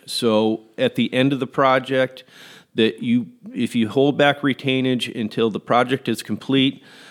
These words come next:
a walkthrough has been done, any kind of, uh, work that was incomplete or, or needed to be, uh,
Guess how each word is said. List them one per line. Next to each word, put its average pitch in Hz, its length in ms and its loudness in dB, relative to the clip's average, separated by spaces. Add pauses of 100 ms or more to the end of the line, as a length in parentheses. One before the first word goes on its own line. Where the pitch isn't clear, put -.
(120)
a - 60 -4
walkthrough 120 640 2
has 123 140 0
been 123 240 0
done, 123 440 2 (380)
any 131 280 0
kind 123 380 2
of, 117 300 0
uh, 107 520 0
work 123 440 0
that 120 140 0
was - 260 -6
incomplete 139 880 2
or, 113 540 2
or 113 200 0
needed 123 340 2
to 117 100 -4
be, 107 420 0
uh, 104 300 0